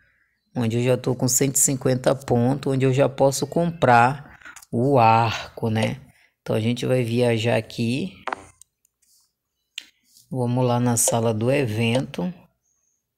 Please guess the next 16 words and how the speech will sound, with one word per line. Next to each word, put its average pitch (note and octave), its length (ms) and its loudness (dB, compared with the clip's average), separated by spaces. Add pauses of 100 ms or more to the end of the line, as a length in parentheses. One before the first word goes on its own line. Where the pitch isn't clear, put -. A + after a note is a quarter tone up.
(840)
né? A#2 640 -8 (1500)
Vamos A2 300 -2
lá A#2 180 2
na A#2+ 140 0
salinha A#2 540 2
do A#2+ 180 0
evento, A#2+ 640 0
lá A2+ 180 4
pra C3 140 0
gente B2+ 260 0
comprar C3 300 0
a B2 40 0
paradinha B2+ 460 4
do D3+ 220 4
arco, B2+ 480 4
né? A#2 240 0